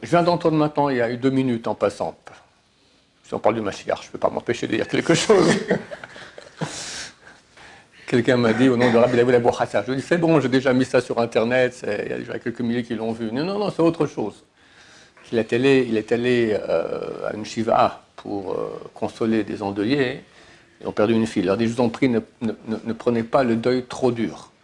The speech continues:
Très bientôt, elle revient. Voilà, Bezrat Hashem.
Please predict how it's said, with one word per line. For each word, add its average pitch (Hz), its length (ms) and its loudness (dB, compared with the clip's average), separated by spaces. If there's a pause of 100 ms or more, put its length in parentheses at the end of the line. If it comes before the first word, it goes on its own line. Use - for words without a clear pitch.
(500)
Très - 180 2
bientôt, 143 320 2
elle 110 80 4
revient. 87 280 -6 (800)
Voilà, 87 200 -2 (120)
Bezrat 104 380 -2
Hashem. - 280 -8